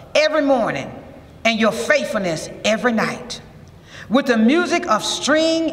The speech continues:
instruments and with melody on the harp. Your mighty deeds, O Lord, make me glad because of what you have done. I sing for joy."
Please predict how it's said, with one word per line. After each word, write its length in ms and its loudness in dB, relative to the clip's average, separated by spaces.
instruments 680 -4
and 160 0
with 140 2
melody 540 2
on 280 0
the 120 -4
harp. 640 -2
Your 180 2
mighty 420 2
deeds, 480 0
O 120 4
Lord, 420 -4
make 200 4
me 180 -2
glad 760 0
because 800 -2
of 260 -2
what 320 2
you 120 -2
have 340 -4
done. 320 -4
I 100 0
sing 540 -2
for 200 0
joy." 460 -4